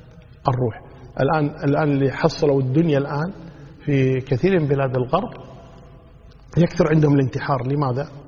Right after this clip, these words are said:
مع أنه يعني مرتاحين ماديا، بس خلاص مليت، بس لمتى الحياة هذه؟ بس طيب، وبعدين تكرار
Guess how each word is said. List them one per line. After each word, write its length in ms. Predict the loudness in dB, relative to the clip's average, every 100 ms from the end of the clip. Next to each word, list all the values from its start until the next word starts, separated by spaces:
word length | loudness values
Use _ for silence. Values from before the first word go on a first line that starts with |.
| -20 -20 -20 -20 -20 -20 -20 -20 -20 -20 -20 -20 -8 0
مع 120 | 4
أنه 180 | 4 2
يعني 220 | 0 -2
مرتاحين 500 | -2 -2 0 2 2
ماديا، 480 | 2 0 0 0 -6
بس 240 | -8 -8
خلاص 460 | -4 -2 -2 -4 -16 -20 -20 -20 -20 -20 -4
مليت، 600 | 2 2 2 0 -2 -4 -4
بس 260 | -4 -2
لمتى 300 | 0 2 2 0
الحياة 580 | 2 0 0 -2 -8
هذه؟ 160 | -10 -12 -14 -20 -20 -20 -20 -20 -20 -2
بس 320 | -2 -2 -10 -2
طيب، 280 | 0 2
وبعدين 400 | 0 2 4 4
تكرار 460 | 0 2 2 2 -2